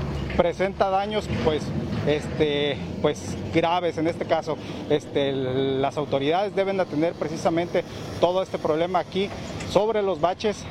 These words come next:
aquí en esta carretera Mi-, Villa de Álvarez, Minatitlán. Vean aquí, justo aquí a mis espaldas,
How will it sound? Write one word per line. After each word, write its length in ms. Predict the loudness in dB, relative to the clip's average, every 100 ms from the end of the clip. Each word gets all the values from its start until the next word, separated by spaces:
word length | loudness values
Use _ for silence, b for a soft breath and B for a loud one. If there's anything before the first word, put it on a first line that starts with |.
| -2
aquí 340 | 0 2 0 2
en 160 | 2 2
esta 260 | 2 -2
carretera 640 | 0 0 0 2 2 2 -2 B B B -10 0
Mi-, 180 | 0 0 -6 0
Villa 240 | 2 4 2
de 80 |
Álvarez, 480 | 2 2 0 -2 -6 0
Minatitlán. 760 | 2 2 0 -2 0 0 0 B B B 2
Vean 280 | 4 4 0
aquí, 220 | -4 -2
justo 280 | -2 0 0
aquí 240 | 0 0 -2 -2 0
a 40 |
mis 200 | 0 0
espaldas, 480 | 0 2 2 -2